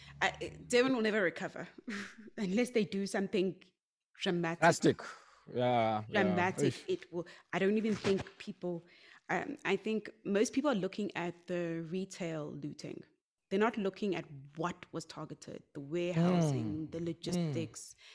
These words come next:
Speaker 1: They're not looking at the critical, um, key firms, large firms calling force majeure.
Speaker 2: But I mean, Sinesipho, let's talk about not, not just Durban. And I think that, you know, you make a very good point there. The issue with Durban is that it, you're hitting at multiple stages in the value chain,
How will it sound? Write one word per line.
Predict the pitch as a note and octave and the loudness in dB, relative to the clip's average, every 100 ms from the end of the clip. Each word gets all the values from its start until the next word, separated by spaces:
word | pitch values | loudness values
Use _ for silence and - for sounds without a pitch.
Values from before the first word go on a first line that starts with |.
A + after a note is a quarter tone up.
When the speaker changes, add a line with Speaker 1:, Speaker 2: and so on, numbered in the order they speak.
| - | -16
Speaker 1:
They're | - | -6
not | F3 F#3 | -4 -2
looking | F3 - F#3 E3+ | -4 -2 -2 -2
at | D#3 - - _ _ _ _ _ _ | -4 -10 -20 _ _ _ _ _ _
the | F3 | -8
critical, | F3 G3 G3 G3 E3+ D#3 - | -4 -4 -4 -4 -4 -4 -4
um, | D#3+ D#3 D3+ - _ | -4 -4 -6 -12 _
key | - A3 | -6 -6
firms, | - G#3 F#3+ E3+ D#3 D3+ | -4 -4 -2 -2 -4 -6
large | F#3 B3+ B3+ | -4 -4 -4
firms | F#3 E3+ D#3 | -4 -4 -4
calling | - F3 E3 E3 | -6 -4 -2 -4
force | - F#3+ F3 - | -6 -6 -4 -2
majeure. | E3+ D#3 F3+ E2 - _ _ _ | -2 -2 -4 -6 -12 _ _ _
Speaker 2:
But | E3+ | 6
I | A3 | 6
mean, | B3 A#3+ | 6 2
Sinesipho, | - G3+ B3 A#3 A3+ | 0 0 2 4 6
let's | B3+ | 6
talk | - B3 | 8 6
about | A3+ F#3+ F3+ - - | 6 2 2 -4 -2
not, | D3+ E3 | -2 4
not | F3+ A#3+ | 4 6
just | G#3 | 4
Durban. | - D#3 C3+ G2 | 6 4 4 -4
And | B2 | -6
I | C#3+ | -2
think | D3 E3+ | 0 0
that, | C#3+ B2 - | -2 -4 -6
you | - | -4
know, | C3 | 0
you | C3 | 0
make | C#3+ D3 | 0 0
a | |
very | B2+ C#3+ | 0 0
good | - - | 0 0
point | E3+ D#3 - | 2 2 0
there. | - - - _ _ - | -12 -16 -20 _ _ -6
The | C#3+ D3+ | 0 4
issue | A3 | 6
with | G3 - | 6 10
Durban | E3+ E3 | 8 8
is | C#3 | 6
that | C#3 | 4
it, | A#2+ - | 2 0
you're | D#3 C3+ | 0 4
hitting | F#3 F#3+ E3+ | 4 4 2
at | C3 - | 0 2
multiple | D3 D3 C3+ B2 | 2 2 0 0
stages | - D#3 D3 C3+ | 2 6 6 4
in | B2 | -2
the | A2+ | -2
value | B2 C#3+ C3 | 2 2 0
chain, | - | -4